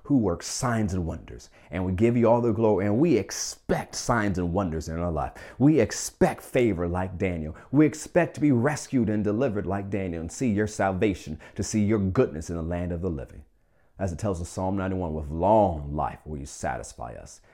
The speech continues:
and you will show us your salvation." Oh, we give you all the glory, honor, and praise. Father, I pray for those who are discouraged right now. I pray that they'll be encouraged, to be encouraged to be faithful like Daniel,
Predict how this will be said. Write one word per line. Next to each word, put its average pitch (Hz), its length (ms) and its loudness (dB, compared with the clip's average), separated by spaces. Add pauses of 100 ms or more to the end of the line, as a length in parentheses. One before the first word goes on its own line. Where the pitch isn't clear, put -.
and 80 160 -6
you 87 100 -2
will 67 140 -6
show 76 420 0
us - 140 -14
your 76 80 -8
salvation." 69 580 -10 (400)
Oh, 117 320 8
we 101 140 4
give 90 200 2
you 87 100 2
all 95 200 4
the 98 80 0
glory, 101 320 4
honor, 92 220 0
and 95 80 -4
praise. 82 240 -2
Father, 117 260 4
I 131 60 6
pray 131 240 2
for 101 80 -4
those 104 160 2
who 101 100 0
are 82 40 0
discouraged 92 600 2
right - 240 -10
now. - 160 -20 (500)
I 117 140 6
pray 135 240 4
that 110 220 6
they'll 113 120 6
be 101 200 4
encouraged, - 840 0 (300)
to - 100 -4
be 113 120 6
encouraged 107 560 6
to 104 60 -2
be 92 120 2
faithful 95 520 2
like 78 280 -4
Daniel, 71 320 -10